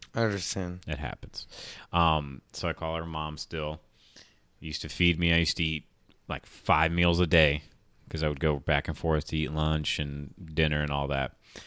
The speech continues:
Speaker 2: Um, but I haven't seen them since I was, like, seventeen. And, uh, I finally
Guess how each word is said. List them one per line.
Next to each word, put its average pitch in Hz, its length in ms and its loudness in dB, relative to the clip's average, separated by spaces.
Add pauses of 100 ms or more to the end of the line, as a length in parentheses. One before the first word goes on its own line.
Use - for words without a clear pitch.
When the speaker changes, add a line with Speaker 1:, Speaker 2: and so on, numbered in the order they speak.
(460)
Speaker 2:
Um, 65 400 -6
but - 100 4
I 82 40 4
haven't 92 220 0
seen 120 260 -2
them 101 120 -2
since 90 180 -6
I 87 80 4
was, 78 120 0
like, 78 120 0
seventeen. 87 800 2 (600)
And, 78 380 2
uh, 69 380 2 (1700)
I 80 80 8
finally 90 580 6